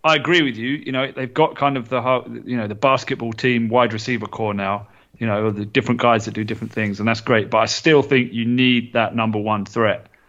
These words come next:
um, that teams are concerned about. You know, "Oh, that's the guy." Okay, and then, and then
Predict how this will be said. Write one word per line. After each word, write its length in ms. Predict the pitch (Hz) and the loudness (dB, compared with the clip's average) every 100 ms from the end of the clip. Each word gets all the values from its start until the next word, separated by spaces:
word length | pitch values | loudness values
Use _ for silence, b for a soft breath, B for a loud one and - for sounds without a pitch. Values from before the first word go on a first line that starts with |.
| _ _ _ - | _ _ _ -6
um, 420 | 92 92 87 87 - | -4 -2 -4 -8 0
that 260 | 107 - | 2 2
teams 460 | - 117 107 101 - | 2 2 4 0 -4
are 440 | - 107 101 101 95 | 0 4 4 4 0
concerned 480 | - 107 143 156 | -4 0 4 4
about. 280 | 123 101 92 | 2 -2 -4
You 60 | 110 | -6
know, 220 | 98 98 | -8 -8
"Oh, 240 | 113 110 87 - | -4 -4 -4 -2
that's 200 | 123 113 | -2 -2
the 100 | 107 | -6
guy." 300 | 113 107 101 | -2 -2 -2
Okay, 400 | 107 110 110 104 | -4 -4 -2 -2
and 120 | 107 | -2
then, 260 | 107 104 104 | -2 -4 -4
and 160 | 107 110 | -4 -2
then 320 | 107 104 | 0 -2